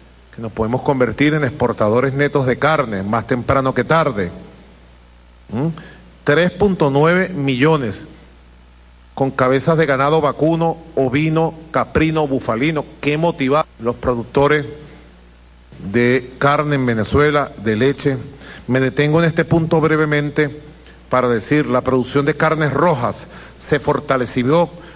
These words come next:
con el crecimiento del rebaño bufalino. Importante, Ricardo Sánchez, tú eres productor de ovino y caprino, correcto, pero estás muy vinculado a los productores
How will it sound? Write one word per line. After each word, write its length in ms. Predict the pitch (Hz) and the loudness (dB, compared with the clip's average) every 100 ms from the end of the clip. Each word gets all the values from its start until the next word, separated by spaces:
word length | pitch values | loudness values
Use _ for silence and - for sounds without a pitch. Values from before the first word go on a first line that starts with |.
| - | -6
con 180 | - 143 | -2 0
el 120 | 135 | 0
crecimiento 680 | - 131 127 123 170 160 147 | -2 -2 0 2 2 2 0
del 160 | 131 123 | 0 0
rebaño 600 | 117 120 139 151 156 156 - 117 | 0 0 0 2 0 -2 -6 -4
bufalino. 720 | 135 147 135 117 123 117 98 87 - - - - - - - - - - - - - - | -2 0 -2 -2 -2 -2 -4 -8 -16 -20 -20 -20 -20 -20 -20 -20 -20 -20 -20 -20 -20 -4
Importante, 840 | 147 156 160 147 139 135 110 95 92 - | -2 0 0 2 0 -2 -6 -10 -12 -18
Ricardo 880 | - 123 117 123 113 117 113 107 98 - - - | -4 -2 0 0 2 2 2 0 -2 -6 -18 -14
Sánchez, 540 | - 151 147 123 101 - - - - | -2 0 0 -4 -8 -10 -18 -20 -4
tú 100 | 127 | 0
eres 140 | 131 | 0
productor 580 | - 156 139 - 151 180 175 - - 113 | 2 2 2 2 2 2 -4 -16 -20 -6
de 500 | 117 135 156 165 - - - - - | 0 2 2 0 -6 -20 -20 -20 -4
ovino 540 | 120 135 156 175 185 185 | 0 2 2 2 0 0
y 100 | 139 | 0
caprino, 600 | 131 120 139 131 110 92 - - - - | 0 2 2 2 0 -4 -10 -20 -20 -6
correcto, 500 | 110 110 120 120 113 | -2 0 -2 -4 -2
pero 200 | 131 117 | -2 0
estás 260 | 127 123 | 0 0
muy 240 | 131 156 156 | 2 2 2
vinculado 760 | 156 165 143 139 151 180 - | 0 2 2 2 2 0 -2
a 120 | - | -2
los 100 | 135 | -2
productores 680 | 120 127 117 120 147 156 175 | 0 -2 -2 0 2 2 0